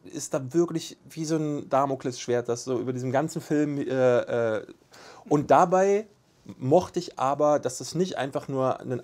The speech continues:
Abhaken von, äh, Gefahrencheckboxen ist, sondern Thanos als Bösewicht ist für mich einer der besten Bösewichte aus allen, äh, Comicfilmen. Und das ist auch mit dem Joker on par für mich.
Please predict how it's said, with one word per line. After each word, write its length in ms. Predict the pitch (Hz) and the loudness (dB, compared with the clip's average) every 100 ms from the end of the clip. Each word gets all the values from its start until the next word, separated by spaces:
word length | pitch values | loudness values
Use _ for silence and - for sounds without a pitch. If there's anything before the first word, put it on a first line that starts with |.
| - | -4
Abhaken 720 | 156 - - - 143 143 147 | -6 -6 -18 -2 -2 -2 -8
von, 480 | 135 139 135 127 123 | -6 -4 -2 -4 -4
äh, 240 | 117 117 110 | -2 -2 -2
Gefahrencheckboxen 1120 | 113 120 127 151 170 165 160 - 156 - 160 | -6 -4 -4 -2 -6 -8 -8 -8 -8 -10 -8
ist, 240 | 151 156 - | -8 -8 -4
sondern 420 | 135 135 131 123 | -2 -2 -4 -8
Thanos 600 | - 127 185 123 95 - | -2 0 0 -2 -4 -8
als 180 | 113 - | -10 -12
Bösewicht 600 | - 165 160 107 127 - | 0 0 0 -6 -8 -8
ist 100 | - | -14
für 120 | - | -10
mich 360 | 113 139 165 - _ _ | -8 -6 -8 -12 _ _
einer 160 | - 117 | -8 -4
der 80 | 107 | -4
besten 520 | 101 139 - - 147 | -2 -4 -4 -10 -6
Bösewichte 600 | 127 139 143 131 - - | -4 -2 -4 -8 -8 -10
aus 320 | - 123 - - - | -4 -4 -4 -12 0
allen, 480 | 117 147 160 170 165 _ _ _ | 0 2 -2 -4 -8 _ _ _
äh, 220 | - 127 | -2 0
Comicfilmen. 720 | 120 135 120 - 107 104 120 | 0 -6 -6 -6 -4 -4 -6
Und 220 | 120 113 113 | -6 -8 -8
das 120 | 120 | -8
ist 160 | 113 | -8
auch 240 | - 120 - | -4 -4 -4
mit 140 | 127 | -8
dem 180 | 123 120 - | -8 -10 -4
Joker 480 | 117 117 110 104 - | -4 -2 -4 -4 -4
on 160 | 123 | -6
par 260 | 123 120 131 | -2 -2 -2
für 140 | - | -6
mich. 260 | 104 113 | -8 -10